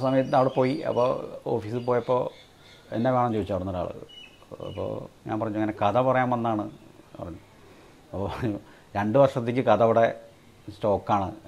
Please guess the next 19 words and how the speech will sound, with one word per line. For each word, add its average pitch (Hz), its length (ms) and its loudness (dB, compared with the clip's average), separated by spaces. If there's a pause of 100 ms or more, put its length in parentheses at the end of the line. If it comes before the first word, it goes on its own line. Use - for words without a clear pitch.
അവിടെ 98 220 -2 (280)
already 104 320 -2
ഉണ്ട് 92 220 -4
ഇപ്പോൾ, 90 260 -8
അത് 101 160 -6
കഴിഞ്ഞിട്ട് 104 380 -2 (320)
വേണമെങ്കിൽ 104 380 -2
നോക്കാം" 98 340 -4
എന്നുള്ളത് 92 240 -6
പറഞ്ഞു. - 200 -14 (800)
ഏ, 80 40 -8 (320)
അപ്പോൾ 90 180 -6
ഞാൻ 123 140 0
എന്നിട്ട് 135 320 -2
ആ - 80 2
സമയത്ത് 127 220 0
തന്നെ 139 120 2 (200)
തൊട്ടായതിന് 143 540 4
സ്റ്റുഡിയോൻ്റെ, 139 840 4